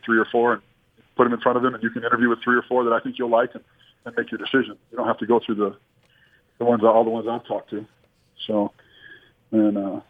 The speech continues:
but as a parent, it's tough. It's a tough line to walk of just being dad and not being too hard on your kid and, and pushing him out of the game.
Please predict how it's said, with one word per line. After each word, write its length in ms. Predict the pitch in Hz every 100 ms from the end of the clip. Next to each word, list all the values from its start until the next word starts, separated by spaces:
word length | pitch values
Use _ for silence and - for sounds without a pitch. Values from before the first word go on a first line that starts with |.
| _
but 120 | 120 117
as 100 | 117
a 60 |
parent, 320 | - 156 147
it's 100 | 139 -
tough. 240 | 127 127 - - _ _ -
It's 160 | 127 123
a 40 |
tough 240 | - 143 - 127 -
line 420 | 120 131 135 131 -
to 80 |
walk 460 | 117 117 123 - - - _ _ _ _ _ -
of 340 | 120 110 104 - _ _ _ _ _ -
just 260 | 104 123 110
being 280 | 127 120 117
dad 460 | 120 127 147 151 - _ _ _ _ _ _
and 120 | 120 123
not 160 | 120
being 140 | 123 117
too 100 | 127
hard 180 | 113 117
on 80 | 113
your 100 | 104
kid 240 | - 113
and, 140 | 104 101
and 160 | 110 -
pushing 240 | 120 -
him 60 | 113
out 100 | 107
of 60 | 104
the 60 |
game. 260 | 107 107